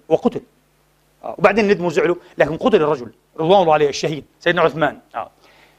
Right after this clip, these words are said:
تعرف لماذا؟ لأن الصحابة وفي رأسهم الإمام علي وابن عباس والصحابة التانيين طبعا وبقية ال-، إيه، ما بدنا نتكلم، نفتح الماء، رأوا أن عثمان خالف، آه، عن سنة أبي بكر وعمر. خالف.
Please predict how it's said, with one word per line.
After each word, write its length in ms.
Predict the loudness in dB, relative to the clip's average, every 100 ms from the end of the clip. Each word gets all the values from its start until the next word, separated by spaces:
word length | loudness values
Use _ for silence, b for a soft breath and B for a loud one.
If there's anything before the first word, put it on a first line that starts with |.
| b _ 2
تعرف 200 | 2 4
لماذا؟ 380 | 4 4 4 2 -4 _ _ _ _ _
لأن 280 | 2 4 2
الصحابة 440 | 2 4 4 4
وفي 120 | 6
رأسهم 360 | 6 6 4 2
الإمام 180 | 4 4
علي 160 | 4
وابن 240 | 6 4 4
عباس 400 | 4 6 4 4
والصحابة 320 | 4 4 4
التانيين 320 | 2 4 4
طبعا 460 | 4 4 4 2 -4 _ _ _ 2
وبقية 480 | 4 6 4 6 4
ال-، 220 | 4 -4 -12
إيه، 160 | -16 _ -4
ما 80 | 0
بدنا 120 | 0
نتكلم، 360 | 2 2 2 -8
نفتح 180 | -4 -2
الماء، 240 | 0 -4 -6 _ _ _ _
رأوا 360 | 4 6 6 4
أن 120 | 4
عثمان 540 | 2 2 2 0 0
خالف، 520 | 0 4 4 4 4 2 2 -2 _ _ _ _ 0
آه، 260 | 2 2 -4 _ _
عن 160 | -2 -2
سنة 340 | -2 -2 -2 -2
أبي 200 | 0 2
بكر 260 | 0 0
وعمر. 340 | 0 -2 -4 -14 _ _ _ _ _ _ _ _ _ _
خالف. 540 | 2 2 4 0 -4